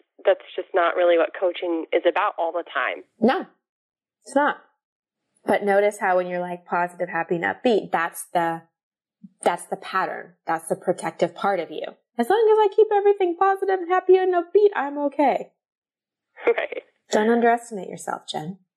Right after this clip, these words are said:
Speaker 2: And don't underestimate the value you can give to people. And hey, here's the thing. You don't have to be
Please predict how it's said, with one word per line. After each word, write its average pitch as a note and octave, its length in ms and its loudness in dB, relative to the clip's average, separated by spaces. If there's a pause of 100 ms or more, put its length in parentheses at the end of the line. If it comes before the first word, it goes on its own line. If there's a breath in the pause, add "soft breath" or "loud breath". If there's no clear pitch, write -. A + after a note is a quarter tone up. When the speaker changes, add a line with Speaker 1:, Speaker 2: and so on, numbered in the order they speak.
(580)
Speaker 2:
And E3+ 100 2
don't F#3 180 2
underestimate F#3 640 0
the E3 60 -6
value E3+ 340 0
you D#3 220 -10
can F3 140 -16
give A3 180 0
to - 60 -12
people. - 460 -6 (640 loud breath)
And A3 120 2
hey, B3+ 180 2
here's B3+ 300 -2
the - 80 -20
thing. - 320 0 (260)
You A#3+ 180 2
don't A#3 300 -2
have A#3+ 240 -4
to F#3 80 -12
be F#3 480 0